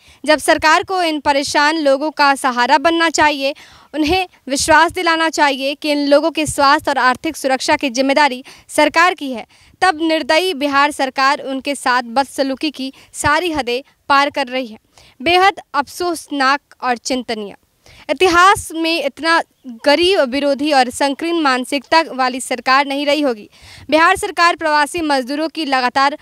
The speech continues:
उपेक्षा करते आ रही है। क्वारंटीन सेंटरों में बिस्तर, शौचालय, पानी, खाना इत्यादि का कोई प्रबंध नहीं है। खाना के नाम पर नून भात, स्वास्थ्य जांच के नाम पर कागजी खाना पूर्ति।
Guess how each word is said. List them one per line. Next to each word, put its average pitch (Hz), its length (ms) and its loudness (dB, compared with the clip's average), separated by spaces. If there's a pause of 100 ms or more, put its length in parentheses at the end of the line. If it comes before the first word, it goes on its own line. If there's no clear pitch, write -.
(260)
उपेक्षा 349 520 0
करते 277 360 -2
आ 254 120 2
रही 254 260 -6
है। 240 120 -10 (360)
क्वारंटीन 330 480 0
सेंटरों 330 440 -2
में 311 240 -2
बिस्तर, 294 380 0
शौचालय, 269 640 -2
पानी, 262 480 -2
खाना 247 280 -2
इत्यादि 247 380 -2
का 254 140 0
कोई 247 200 -2
प्रबंध 269 420 2
नहीं 349 260 2
है। 285 140 -2 (360)
खाना 349 280 2
के 415 140 -4
नाम 320 280 0
पर 311 240 -2 (240)
नून 339 280 0
भात, 269 280 0 (180)
स्वास्थ्य 294 400 0
जांच 262 300 -2
के 269 120 -4
नाम 240 160 -2
पर 233 220 -4 (260)
कागजी 269 400 0
खाना 233 300 -6
पूर्ति। 220 380 -14